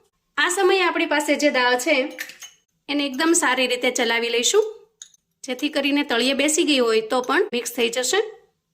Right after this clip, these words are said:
અને ભાતની અંદર મિક્સ કરીશું. તો અહીંયા બધી જ દાળને હું ભાતની અંદર ઉમેરી દઉં છું. તમારી પાસે જેટલા દાળ ભાત વધેલા હોય એ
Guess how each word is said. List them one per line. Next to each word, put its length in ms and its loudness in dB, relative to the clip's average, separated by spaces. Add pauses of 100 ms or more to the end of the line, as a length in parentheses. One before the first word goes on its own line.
(1120)
અને 220 0
ભાતની 360 0
અંદર 200 -2 (140)
મિક્સ 260 0
કરીશું. 400 -2 (1200)
તો 40 -
અહીંયા 220 0
બધી 280 2
જ 100 -4
દાળને 360 0
હું 120 0 (160)
ભાતની 340 -2
અંદર 180 -2
ઉમેરી 340 -2
દઉં 180 -4
છું. 140 -2 (560)
તમારી 320 -2
પાસે 180 0 (100)
જેટલા 280 0
દાળ 180 2
ભાત 180 -2
વધેલા 360 2
હોય 200 0 (280)
એ 40 -6